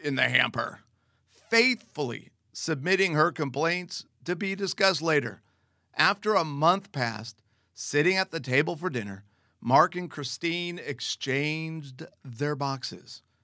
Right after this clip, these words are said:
The husband reflected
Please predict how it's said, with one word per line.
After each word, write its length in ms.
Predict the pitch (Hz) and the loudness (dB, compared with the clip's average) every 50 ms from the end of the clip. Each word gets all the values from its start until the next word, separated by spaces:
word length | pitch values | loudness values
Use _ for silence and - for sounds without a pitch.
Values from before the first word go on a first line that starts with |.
| _ _ _ _ _ _ - | _ _ _ _ _ _ 2
The 140 | - 131 127 | 2 4 6
husband 640 | 131 170 240 269 208 139 113 107 110 143 185 202 _ _ _ _ _ _ _ _ _ _ _ _ _ _ _ _ _ _ _ _ _ _ | 8 8 8 8 6 -2 -6 -8 -8 -10 -10 -14 _ _ _ _ _ _ _ _ _ _ _ _ _ _ _ _ _ _ _ _ _ _
reflected 840 | 147 156 175 180 180 - - 196 214 254 254 _ - - - - - | 2 2 2 2 0 -4 -2 0 0 0 0 _ -8 -10 -10 -10 -12